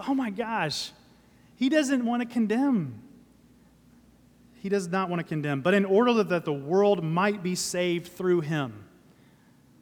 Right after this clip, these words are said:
That is good news, that the world might be saved through him. I've been thinking about, um,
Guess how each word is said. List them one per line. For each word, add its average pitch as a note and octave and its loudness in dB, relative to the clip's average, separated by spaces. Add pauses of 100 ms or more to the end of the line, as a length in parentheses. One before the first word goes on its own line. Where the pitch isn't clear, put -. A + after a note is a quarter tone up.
(500)
That F3 -6
is D3+ -4
good D3+ -2
news, D3 -4
that C3+ -10
the C#3 -8
world E3 -2
might E3+ 0
be E3 -4
saved D3+ -2
through D3 -6
him. B2+ -6 (2000)
I've D#3 -10
been E3 -4
thinking F3 -2
about, D3 -2
um, C3+ -4